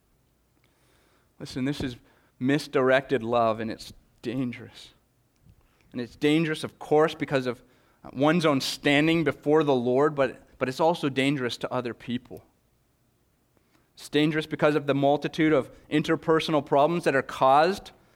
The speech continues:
by someone who thinks and behaves like this. It's dangerous because it, it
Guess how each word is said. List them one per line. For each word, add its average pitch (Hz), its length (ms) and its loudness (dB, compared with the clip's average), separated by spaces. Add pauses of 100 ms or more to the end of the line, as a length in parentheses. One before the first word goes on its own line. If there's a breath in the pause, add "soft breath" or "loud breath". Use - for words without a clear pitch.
by 156 120 2
someone 156 380 2
who 156 120 4
thinks 147 340 -2
and 143 120 -2
behaves 131 360 0
like 143 280 0
this. 160 340 -6 (1500 soft breath)
It's 139 140 -6
dangerous 175 360 4
because 160 280 0
it, 156 200 -2
it - 280 -2